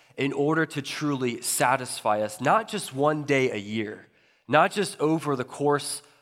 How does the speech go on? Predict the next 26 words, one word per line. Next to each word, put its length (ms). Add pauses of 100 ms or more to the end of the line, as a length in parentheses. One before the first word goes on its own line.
of 120
a 80
lifetime 720
of 140
seventy, 560
eighty, 260
ninety 420
years. 680 (480)
But 100
we 160
need 200
to 60
put 260
our 160
hope 360
in 160
something, 640
or 80
more 180
specifically, 540
someone 920 (480)
that 160
will 140
satisfy 840
us 240
for 300